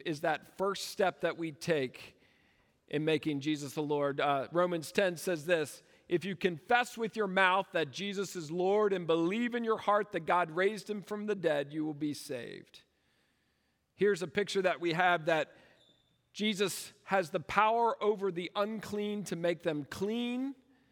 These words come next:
and has the power to bring life to the dead.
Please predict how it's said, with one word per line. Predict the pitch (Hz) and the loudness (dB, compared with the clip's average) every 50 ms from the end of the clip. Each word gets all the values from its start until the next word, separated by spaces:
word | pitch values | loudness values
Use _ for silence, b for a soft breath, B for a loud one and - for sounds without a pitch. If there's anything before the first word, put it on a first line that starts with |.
| b b b b b b b b b _ - | b b b b b b b b b _ -8
and | 160 151 156 | -6 -2 0
has | 175 180 165 - | 0 0 0 0
the | - 170 | -2 -2
power | 143 - - - - 214 214 208 214 214 220 214 208 214 214 196 185 - _ b b b b b b b _ - | -2 -4 -2 2 4 4 6 6 4 4 4 4 2 2 0 -2 -6 -8 _ b b b b b b b _ -12
to | 156 | -6
bring | 151 170 175 165 156 | -2 0 2 2 2
life | 151 151 160 170 180 180 185 175 - - - | 2 4 4 4 4 4 2 -2 -6 -12 -10
to | - 170 156 | -8 -6 -2
the | 147 151 | -2 -2
dead. | 139 131 143 151 143 131 120 113 110 101 | -2 0 0 0 0 0 -4 -6 -10 -14